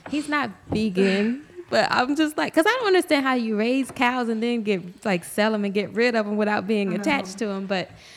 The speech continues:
Speaker 1: it was just nice to be able to go out there and feed the cows and just to see them in person. So yeah, I think the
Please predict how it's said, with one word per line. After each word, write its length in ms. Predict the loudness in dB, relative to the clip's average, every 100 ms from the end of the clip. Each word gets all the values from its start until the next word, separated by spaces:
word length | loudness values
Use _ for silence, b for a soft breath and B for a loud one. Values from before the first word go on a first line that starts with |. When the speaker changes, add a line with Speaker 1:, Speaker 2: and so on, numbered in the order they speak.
| -14 -8
Speaker 1:
it 80 |
was 180 | -6 -4
just 220 | -6 -8
nice 280 | -6 -6 -6
to 40 | -4
be 80 | -2
able 100 | -2
to 60 |
go 160 | -4 -2
out 220 | -4 -4
there 140 | -6
and 140 | -6 -6
feed 240 | -6 -6
the 80 | -6
cows 580 | -8 -8 -6 -8 -10 -10
and 220 | -8 -10
just 240 | -10 -14 -10
to 80 | -12
see 320 | -10 -10 -8
them 280 | -6 -8 -6
in 120 | -8
person. 640 | -10 -10 -10 -12 -10 -10 -8
So 180 | -6 -6
yeah, 340 | -4 -4 -4 -6
I 80 | -8
think 300 | -8 -8
the 80 | -8